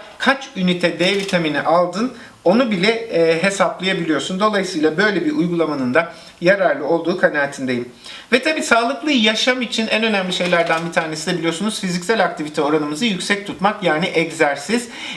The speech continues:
E, bu pandemi döneminde, geçen Mart ayında başlayan pandemi döneminde hepimiz evlere kısılıp kaldık.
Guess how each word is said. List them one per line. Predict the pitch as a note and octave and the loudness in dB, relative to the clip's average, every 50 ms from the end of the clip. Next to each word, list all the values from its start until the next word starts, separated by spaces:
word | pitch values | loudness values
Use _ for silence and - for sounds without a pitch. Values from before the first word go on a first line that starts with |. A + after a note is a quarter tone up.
| - - | -4 -2
E, | F3+ F3+ | 0 0
bu | G#3 G3+ - | 0 -2 -2
pandemi | - G#3+ G#3 G#3+ G#3+ G#3 G#3+ A3 A3 G#3 | -2 -2 0 0 0 -2 0 0 2 0
döneminde, | G3+ F#3 F3+ E3+ E3 D#3+ D3+ D#3 | 0 0 2 0 0 0 0 0
geçen | D3+ D#3+ E3+ - G3 F#3+ F3+ | 0 0 0 2 0 0 2
Mart | E3 E3+ G3 G#3+ G#3 - | 2 2 0 0 0 -2
ayında | F3+ E3 D#3 D3+ D3 | -2 -2 0 0 2
başlayan | D3 C#3+ C#3+ - - D3 C#3+ C#3+ | 2 2 0 2 0 0 0 2
pandemi | - D#3+ D3+ D#3 D#3 D#3 D#3 D3+ | 0 -2 -2 -2 -4 -6 -6 -4
döneminde | C#3+ C#3 C#3 C#3+ D3 F3 G3 F#3 | -4 -4 -4 -4 -2 -2 0 0
hepimiz | G#3+ G3+ G3 F#3+ E3+ D#3 | 0 0 0 -2 0 0
evlere | D3 C#3 C3+ C3+ C3+ C3 C3 - - - | 0 0 2 0 0 0 0 -2 -2 -6
kısılıp | - - - - C#3 C3+ C3 - | -6 -6 -6 -4 -6 -6 -6 0
kaldık. | - C#3 B2+ C3 - A#3+ | 2 2 2 4 2 0